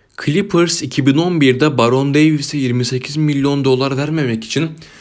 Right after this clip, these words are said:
e, draft hakkını Cleveland'a takaslıyor. Ve Cleveland'da ilk turdan Kyrie Irving'i seçiyor. Gerçekten Clippers için çok büyük bir kayıp bence.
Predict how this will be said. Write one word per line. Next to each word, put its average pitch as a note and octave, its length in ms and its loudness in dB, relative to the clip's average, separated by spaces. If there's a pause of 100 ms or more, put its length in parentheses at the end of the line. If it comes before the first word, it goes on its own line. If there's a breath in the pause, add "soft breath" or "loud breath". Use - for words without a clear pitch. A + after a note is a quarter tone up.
(140 loud breath)
e, A2 300 2
draft D3+ 340 0
hakkını E3 480 0 (140)
Cleveland'a D3 420 4
takaslıyor. A2 600 -2 (360 loud breath)
Ve D3+ 100 4
Cleveland'da D#3 580 2
ilk D#3 260 -2
turdan D3+ 380 0
Kyrie C3+ 340 4
Irving'i A#2+ 300 0
seçiyor. G#2+ 400 -4 (240)
Gerçekten C#3+ 920 -6
Clippers C3+ 500 -4
için C#3 220 -8
çok C3 320 -8
büyük B2+ 260 -4
bir A2 60 -6
kayıp G#2+ 320 -8
bence. A2 400 -6